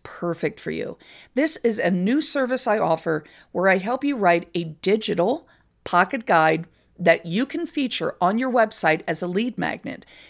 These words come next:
to get people to sign up for your email list. In addition to including the design and formatting for a P D F, I will also design and format a print edition that can be published by lulu dot com with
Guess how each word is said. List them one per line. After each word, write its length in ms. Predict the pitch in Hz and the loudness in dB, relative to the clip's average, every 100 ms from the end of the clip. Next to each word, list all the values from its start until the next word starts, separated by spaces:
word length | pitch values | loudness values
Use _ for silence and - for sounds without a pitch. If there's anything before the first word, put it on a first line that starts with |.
| - | -6
to 80 | |
get 300 | 196 226 254 | 0 2 0
people 440 | - 269 233 240 240 | -4 -6 -2 0 -2
to 160 | 240 | -2
sign 380 | 190 - 202 240 | -4 -2 0 0
up 100 | 214 | -2
for 160 | - 202 | -2 -2
your 220 | 202 190 | 0 -2
email 300 | 190 180 156 | -2 0 0
list. 360 | - - - - _ _ - _ _ | -2 -4 -8 -10 _ _ -20 _ _
In 140 | - 269 | 0 2
addition 480 | 381 - 320 - 226 | 2 0 0 0 0
to 140 | 180 | -2
including 480 | 180 - 233 240 220 | -2 -2 -2 0 0
the 80 | 180 | -2
design 500 | 165 151 180 208 220 | -2 0 0 0 -2
and 100 | 190 | -4
formatting 540 | 202 185 185 180 180 | -2 0 0 0 -4
for 360 | 202 240 233 254 | -4 0 0 0
a 120 | 180 | -4
P 260 | 170 - 165 | -6 -10 -6
D 180 | 160 165 | -2 2
F, 320 | 285 294 - - - - _ - | 2 0 -8 -20 -20 -20 _ 2
I 60 | |
will 180 | 175 143 | 2 4
also 360 | 180 214 - 262 | 4 4 2 -2
design 520 | 233 220 170 170 170 - | -2 0 0 0 -2 -6
and 100 | 165 | -6
format 480 | - 240 202 156 - | -2 0 2 0 -2
a 140 | 190 190 - | -6 -6 -16
print 560 | - - 381 - - - _ | -10 -4 -4 -4 -8 -14 _
edition 560 | 170 160 156 - 220 320 - - - _ | -4 -2 -2 0 -2 -4 -8 -20 -20 _
that 220 | - 214 - | 4 4 4
can 100 | 320 | 0
be 140 | 302 | -2
published 600 | - 233 202 190 - 180 | 0 0 2 -2 -4 -2
by 160 | 180 170 | 2 2
lulu 480 | 165 185 247 294 277 | 2 -2 0 0 0
dot 240 | 247 240 | 0 0
com 380 | - 175 165 175 - _ _ | -2 -2 -2 -4 -10 _ _
with 280 | 196 214 | 0 0